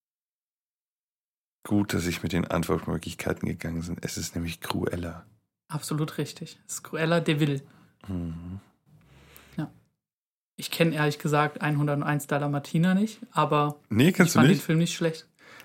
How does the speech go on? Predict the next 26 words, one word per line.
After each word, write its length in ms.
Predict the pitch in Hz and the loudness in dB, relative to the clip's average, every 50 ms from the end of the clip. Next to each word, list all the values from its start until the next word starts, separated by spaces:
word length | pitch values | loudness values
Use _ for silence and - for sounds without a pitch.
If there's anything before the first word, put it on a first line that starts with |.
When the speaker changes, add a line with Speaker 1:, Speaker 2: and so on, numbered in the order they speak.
| - _ - | -14 _ 2
Speaker 1:
Also 800 | - 104 104 104 98 104 104 104 104 101 98 95 - - - - 95 | 4 4 6 6 6 8 8 8 8 8 6 4 2 -2 -2 0 2
hundertundeins 560 | 120 123 127 117 113 110 - 110 113 110 - | 2 4 4 4 2 2 4 4 4 4 4
Dalmatiner, 440 | - 110 104 98 95 113 117 120 110 | 4 4 4 4 4 6 6 6 6
so 120 | 98 98 | 4 4
wie 60 | 95 | 2
ich 180 | 104 120 123 - | 4 4 2 4
die 120 | - 123 | 6 6
noch 180 | 120 117 110 - | 6 6 6 6
in 100 | 101 95 | 6 6
Erinnerung 500 | 95 - 107 123 139 131 127 127 123 117 | 6 6 8 8 8 8 8 8 8 8
hab, 240 | 120 123 123 123 - - - - - - - - - - _ | 8 8 6 4 -2 -16 -18 -20 -20 -18 -20 -20 -20 -8 _
war 120 | - 101 92 | 2 2 4
das 200 | 104 98 90 - | 4 4 4 4
einfach 280 | 87 92 - 110 101 | 4 2 2 0 -2
die 200 | - - - 90 | -4 -2 -4 -4
Böse. 680 | 80 - - 90 90 90 90 92 90 87 87 85 85 101 - - - - - - _ | -2 2 2 4 6 8 8 8 8 6 6 4 4 -2 -8 -16 -20 -20 -20 -18 _
Und 160 | - - 101 - | -6 -2 4 6
die 80 | 107 | 8
macht 260 | 104 101 101 - - | 8 8 6 6 4
irgendwie 340 | - 110 98 98 95 101 - 101 | 4 4 4 6 4 4 6 8
aus 260 | 107 123 117 - - | 8 8 8 6 6
Dalmatinern 880 | 110 104 104 104 98 95 - - - 117 120 135 131 120 117 107 101 | 8 8 8 8 6 6 4 2 4 6 6 8 8 8 8 8 6
im 160 | 98 98 92 92 | 6 4 2 4
Endeffekt 540 | 101 101 98 101 98 - - 90 87 - | 4 4 4 2 -2 0 0 0 0 0
ihre 180 | - 95 87 85 | 0 0 0 0
Kleidung. 560 | 80 - - 92 90 92 92 87 82 85 82 | 0 4 6 6 8 8 6 4 2 0 -2